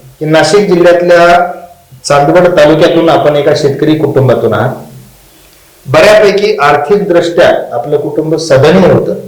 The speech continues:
यानंतर काही प्रसंग ओढावले गेले आणि त्या प्रसंगामुळे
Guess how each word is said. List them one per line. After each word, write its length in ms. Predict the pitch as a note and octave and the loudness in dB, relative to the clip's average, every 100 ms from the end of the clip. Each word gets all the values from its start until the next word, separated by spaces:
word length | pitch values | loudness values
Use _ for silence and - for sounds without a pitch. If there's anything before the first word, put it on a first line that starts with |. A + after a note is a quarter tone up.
| - _ _ _ _ _ _ _ _ _ _ _ | -20 _ _ _ _ _ _ _ _ _ _ _
यानंतर 840 | C3 E3+ F#3+ G3 F#3+ F#3+ G3 - - - - _ _ _ _ _ _ _ - | 0 2 2 0 0 2 2 0 -6 -12 -20 _ _ _ _ _ _ _ -2
काही 240 | F3+ G#3+ | 2 4
प्रसंग 340 | G3+ F3+ G#3+ G#3+ | 2 2 2 4
ओढावले 600 | F3 E3 F3 G3 D#3 C3+ | 4 4 4 4 2 0
गेले 440 | A2+ - - - _ _ _ | -2 -6 -14 -20 _ _ _
आणि 180 | C3+ D#3+ | -4 -4
त्या 580 | D#3 D#3+ E3+ F3 F3+ - - - - _ _ _ _ _ | -4 0 2 4 4 4 0 -10 -20 _ _ _ _ _
प्रसंगामुळे 1000 | D3 C#3+ D#3+ D#3+ E3+ G3 - - - - | -2 0 0 2 2 4 2 0 -4 -14